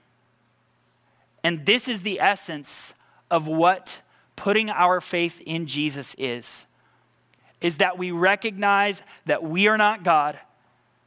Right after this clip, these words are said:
and that Jesus is. That we have failed,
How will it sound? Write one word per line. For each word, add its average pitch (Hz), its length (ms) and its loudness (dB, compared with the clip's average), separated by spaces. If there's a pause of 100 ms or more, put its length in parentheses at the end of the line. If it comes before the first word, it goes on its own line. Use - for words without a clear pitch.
(1000)
and 139 120 -4
that 131 120 -6
Jesus 127 440 -6
is. 113 360 -10 (1800)
That 160 220 0
we 185 120 -2
have 208 160 2
failed, 131 420 -4